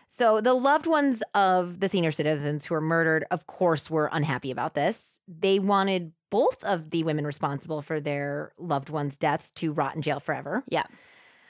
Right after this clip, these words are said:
Speaker 1: So they fought very hard to, like, every parole hearing to make sure she stayed in prison. And, and now when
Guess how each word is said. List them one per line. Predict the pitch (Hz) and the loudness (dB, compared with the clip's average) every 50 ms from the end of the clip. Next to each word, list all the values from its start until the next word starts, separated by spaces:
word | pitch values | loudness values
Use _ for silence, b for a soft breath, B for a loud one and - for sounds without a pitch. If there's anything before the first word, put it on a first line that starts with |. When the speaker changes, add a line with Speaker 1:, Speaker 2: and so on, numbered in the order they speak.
| b b b - | b b b -6
Speaker 1:
So | - - 240 | -4 0 2
they | 208 240 254 269 226 | 4 4 4 4 2
fought | - - 226 202 185 175 - 185 | 0 2 2 4 4 2 2 2
very | 180 170 160 151 147 | 0 2 2 2 0
hard | 139 151 147 151 151 151 165 - | 0 0 0 0 -2 -4 -6 -8
to, | - - 175 165 160 156 - 180 | -8 -6 -4 -2 -2 -2 0 -2
like, | 165 160 - - | -2 0 2 2
every | 185 170 151 151 165 156 147 | 4 4 4 2 0 -4 -4
parole | - - 156 139 131 139 | -4 -4 -4 -2 -2 -4
hearing | 135 - 135 131 127 123 131 151 160 | -8 -8 -10 -10 -8 -10 -10 -12 -8
to | - 175 | -4 -2
make | 156 151 139 135 - | 0 0 0 0 -2
sure | - - 156 127 127 | -4 -4 -4 -4 -4
she | - - - 139 127 | -6 -8 -8 -8 -8
stayed | 123 - - - 139 120 120 117 117 117 110 - - | -8 -10 -6 -4 -4 -4 -4 -4 -6 -8 -10 -10 -10
in | 143 135 123 123 | -8 -6 -6 -6
prison. | - - 127 113 123 - 98 92 113 123 | -6 -6 -6 -6 -6 -8 -10 -10 -10 -6
And, | - 190 208 214 214 - | -2 0 2 2 2 4
and | 240 226 214 208 190 170 - - | 4 4 4 4 2 2 0 0
now | 214 214 208 202 196 190 190 | 2 2 4 4 4 4 4
when | 185 175 175 165 165 160 165 - | 4 4 2 2 2 2 0 -2